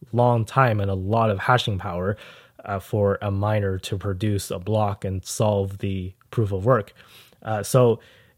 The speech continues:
if the block is invalid, if they end up mining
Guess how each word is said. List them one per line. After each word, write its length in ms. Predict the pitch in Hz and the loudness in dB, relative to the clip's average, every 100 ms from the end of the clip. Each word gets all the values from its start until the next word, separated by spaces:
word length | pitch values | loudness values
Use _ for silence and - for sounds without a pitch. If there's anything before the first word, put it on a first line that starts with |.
| - | -2
if 220 | 135 123 | 0 2
the 160 | - 127 | 4 2
block 420 | 107 117 123 131 | 4 4 4 4
is 160 | 117 98 | 2 2
invalid, 640 | 117 110 101 113 135 170 175 | 0 2 2 4 4 4 0
if 140 | 104 | -2
they 200 | 110 110 | 2 2
end 160 | 113 117 | 2 2
up 160 | 113 | 0
mining 640 | 104 107 117 120 104 95 | 0 0 2 2 2 -2